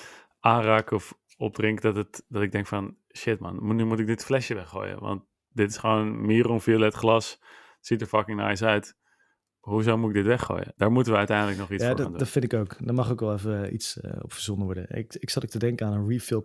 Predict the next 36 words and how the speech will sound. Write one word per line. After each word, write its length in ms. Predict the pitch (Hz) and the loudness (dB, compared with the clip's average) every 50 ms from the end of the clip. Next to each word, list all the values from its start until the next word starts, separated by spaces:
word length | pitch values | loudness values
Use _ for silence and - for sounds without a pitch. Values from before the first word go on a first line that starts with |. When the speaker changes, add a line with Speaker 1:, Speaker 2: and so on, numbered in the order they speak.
| - - | -2 -2
Speaker 2:
packages, 420 | - - - 110 - - 104 - - | -2 -2 -2 -6 -6 -6 -8 -6 -6
maar 120 | 107 101 | -8 -6
daar 120 | 104 113 | -4 -4
zit 180 | 110 104 117 - | -4 -4 -4 -4
je 60 | - | -4
weer 120 | 117 113 113 | -2 -2 -2
met 160 | 113 104 - | -2 -4 -4
hygiëne 540 | 120 113 - - 110 110 113 120 113 113 113 | -6 -6 -4 -4 -2 -2 -2 -2 -4 -6 -8
en 100 | 113 113 | -8 -10
zo. 80 | 110 | -10
Dat, 240 | 110 - - - - - _ _ _ | -12 -12 -12 -14 -14 -16 _ _ _
dat 120 | - - 117 | -14 -12 -10
wordt 180 | - 147 - | -10 -10 -10
wel 120 | - 107 104 | -8 -6 -6
lastig. 340 | 101 104 - - - - _ _ _ _ - | -6 -6 -8 -12 -18 -20 _ _ _ _ 0
Speaker 1:
Als 200 | - 120 120 123 | 2 2 4 6
de, 200 | 127 123 - 220 | 4 4 4 4
als 180 | - 135 127 | 4 4 4
de 80 | 131 120 | 6 4
luisteraar 580 | 113 110 110 127 143 - - 127 127 127 127 | 6 6 6 4 4 2 2 4 4 4 4
een 60 | 123 117 | 2 0
goede 500 | - - 123 117 113 110 110 104 - - | 2 2 4 4 6 6 4 2 0 -2
oplossing 540 | - - 123 - - 123 113 - - 104 104 101 | 0 0 0 4 4 2 2 2 0 -4 -4 -4
Speaker 2:
Ja, 40 | 95 | -2
Speaker 1:
daarvoor 400 | - 98 104 107 117 110 104 123 | 2 4 6 6 6 4 4 4
heeft, 120 | 123 120 120 | 4 6 6
Speaker 2:
circulair 380 | 117 147 - 127 123 127 123 | 4 4 4 2 0 0 0
maken, 300 | 107 104 95 92 - 98 | -2 -2 -4 -4 -6 -6
man. 160 | 92 95 117 127 | -6 -6 -8 -8
Zeker. 560 | 113 - - - - 107 - 101 92 92 92 - _ _ _ _ _ _ _ _ - 117 104 98 - _ _ _ _ _ _ _ _ _ _ _ _ | -8 -8 -8 -6 -6 -6 -4 -4 -4 -4 -6 -8 _ _ _ _ _ _ _ _ -12 -10 -10 -10 -10 _ _ _ _ _ _ _ _ _ _ _ _
Speaker 1:
m-, 200 | - 113 104 107 - | -6 -4 -4 -4 -4
laat 320 | - 107 104 104 113 120 | -4 0 2 2 2 4
het, 200 | - 120 101 - - | 2 -2 -2 -2 -8
laat 340 | - 110 101 101 104 113 - | -6 0 2 2 2 2 0
het, 240 | 117 107 - - - | -2 -2 -4 -4 -2
eh, 280 | 101 98 98 95 95 | 0 0 2 0 -2